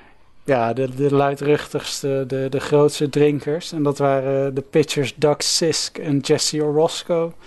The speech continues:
En outfielder Danny Heap. Nou, niet dus echt de sterren van de selectie, maar blijkbaar wisten ze aardig, eh, de alcohol weg te tikken op zo'n, eh, vlucht.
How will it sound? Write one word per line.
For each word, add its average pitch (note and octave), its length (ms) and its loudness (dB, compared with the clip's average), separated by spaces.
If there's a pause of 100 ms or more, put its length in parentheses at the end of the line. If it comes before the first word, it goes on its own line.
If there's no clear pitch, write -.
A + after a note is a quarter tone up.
(960)
En D3 180 -2
outfielder C#3+ 680 2
Danny C3 380 0
Heap. C#3+ 280 -6 (300)
Nou, C#3 180 0
niet D3 200 2
dus C3+ 180 -2
echt C3 160 -2
de C#3 100 -8
sterren D3+ 460 0
van D3 180 -4
de C#3 60 -2
selectie, C3+ 540 -2
maar D#3 160 0
blijkbaar C#3 520 0 (580)
wisten D3 340 -2
ze D#3 180 0
aardig, D#3+ 500 -2
eh, D3+ 320 -2 (1040)
de D#3 180 -4
alcohol D#3 520 2
weg D3 220 -4
te D3+ 200 -6
tikken C#3+ 380 -4
op D3+ 200 -10
zo'n, C#3 360 -6
eh, C3+ 200 -8
vlucht. D3+ 500 -6